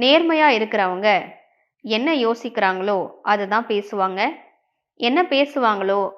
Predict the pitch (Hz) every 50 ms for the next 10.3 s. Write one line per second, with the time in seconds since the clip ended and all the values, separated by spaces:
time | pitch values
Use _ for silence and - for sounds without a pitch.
0 | - - 214 214 208 202 196 208 226 240 - - 196 190 180 180 170 170 180 190
1 | - _ _ _ _ _ _ _ _ _ _ _ _ _ _ _ - 220 254 302
2 | 349 359 330 285 247 220 202 202 196 202 - 226 202 196 202 220 214 196 165 -
3 | - - _ _ _ - 202 214 214 233 277 277 254 202 185 196 208 233 254 240
4 | 214 190 185 185 220 233 214 196 185 180 175 180 175 - 190 185 180 175 - 180
5 | 175 175 170 - - _ _ _ _ _ _ _ _ _ _ _ _ _ _ _
6 | _ _ _ _ _ _ _ _ _ _ _ _ _ - - 254 247 247 - -
7 | 262 269 294 339 320 294 - 240 240 233 220 202 190 190 208 208 180 156 160 156
8 | - _ _ _ _ _ _ _ _ _ _ _ - 247 240 247 269 311 349 359
9 | 359 359 349 339 320 247 214 208 - 220 220 208 208 214 - 208 208 214 214 -
10 | 233 196 190 185 185 180